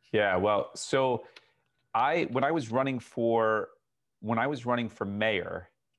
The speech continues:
uh, that was a little bit later, wasn't that, that one, or no?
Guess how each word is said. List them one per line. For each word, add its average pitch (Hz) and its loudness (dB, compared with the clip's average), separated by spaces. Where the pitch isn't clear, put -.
uh, 92 0
that 156 0
was 202 0
a 165 0
little 160 0
bit 104 0
later, 117 0
wasn't 117 -6
that, 208 0
that 190 0
one, 214 -2
or 160 -2
no? 123 0